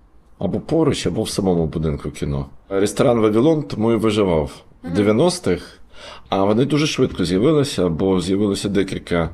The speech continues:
Speaker 1: транснаціональних корпорацій, яким так чи інакше треба була своя інфраструктура фінансова, аудитська інфраструктура.
Speaker 2: Мгм.
Speaker 1: Значить, з'явилося К П М G. В К П М G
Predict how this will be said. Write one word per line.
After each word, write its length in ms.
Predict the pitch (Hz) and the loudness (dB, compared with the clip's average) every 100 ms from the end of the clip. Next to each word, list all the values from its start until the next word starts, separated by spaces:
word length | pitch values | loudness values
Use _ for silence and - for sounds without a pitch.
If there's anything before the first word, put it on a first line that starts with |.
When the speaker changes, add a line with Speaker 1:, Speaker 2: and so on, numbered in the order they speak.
| - - | -10 -10
Speaker 1:
транснаціональних 1500 | - 135 139 135 139 135 120 - 107 120 113 123 127 104 101 | -2 0 0 -2 2 2 2 0 0 0 0 0 2 2 0
корпорацій, 540 | 104 95 156 214 214 113 | -2 -2 0 0 0 0
яким 280 | 107 131 120 | 0 0 0
так 200 | 127 - | 0 0
чи 120 | 117 | -2
інакше 340 | 147 170 - | -2 -2 -4
треба 280 | - 143 139 | 0 0 0
була 200 | 110 113 | 0 -2
своя 340 | - 107 120 | 0 2 4
інфраструктура 1120 | - 113 120 - 110 - 117 - 101 82 85 - - - - - - - - - - | 4 0 -2 -2 -4 -2 -6 -2 -2 0 0 -2 -12 -20 -20 -20 -20 -20 -20 -16 -6
фінансова, 640 | 101 95 82 - 78 73 - - | 0 0 0 -4 -6 -6 -8 -4
аудитська 580 | 101 98 92 82 - 80 | 0 2 2 -2 -4 -4
інфраструктура. 880 | 78 87 - - - - 87 76 76 277 | -4 -6 -8 -12 -12 -12 -10 -10 -10 -6
Speaker 2:
Мгм. 320 | 277 247 240 - - - | -4 -4 -8 -10 -20 -8
Speaker 1:
Значить, 300 | 202 202 120 | -2 -2 -2
з'явилося 500 | 92 139 165 170 165 | 0 2 4 2 0
К 120 | 131 127 | -2 0
П 140 | 127 | 0
М 140 | 113 90 | 0 0
G. 300 | 78 76 123 - - - - - - | -2 -2 -4 -10 -20 -20 -20 -16 -8
В 40 | |
К 60 | 107 | -2
П 160 | 127 | 0
М 100 | 117 | 2
G 260 | 110 120 | 2 2